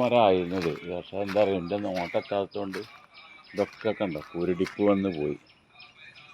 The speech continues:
കുരുടിപ്പ് പച്ചമുളക് നല്ല ഐറ്റം പച്ചമുളക് തന്നെ ആയിരുന്നു. പക്ഷെ എന്താ ചെയ്യുക, നോട്ടെത്താത്തതുകൊണ്ടൊക്കെ കുരുടിപ്പ്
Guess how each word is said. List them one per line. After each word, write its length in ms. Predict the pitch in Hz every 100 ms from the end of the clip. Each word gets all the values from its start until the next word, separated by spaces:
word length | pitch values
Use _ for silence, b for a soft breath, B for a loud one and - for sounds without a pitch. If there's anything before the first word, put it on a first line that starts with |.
| - - -
കുരുടിപ്പ് 440 | 92 85 85 73 87 92
പച്ചമുളക് 480 | 92 95 90 92 107 98 87
നല്ല 180 | 85 95
ഐറ്റം 160 | 101 107 107
പച്ചമുളക് 420 | - 92 90 90
തന്നെ 160 | 92 95
ആയിരുന്നു. 340 | 82 80 76 98 - - - - - - -
പക്ഷെ 280 | - - 87 85
എന്താ 140 | 87 92
ചെയ്യുക, 220 | 87 90 - - -
നോട്ടെത്താത്തതുകൊണ്ടൊക്കെ 920 | 85 82 92 92 95 87 90 85 87 87 -
കുരുടിപ്പ് 400 | 92 82 85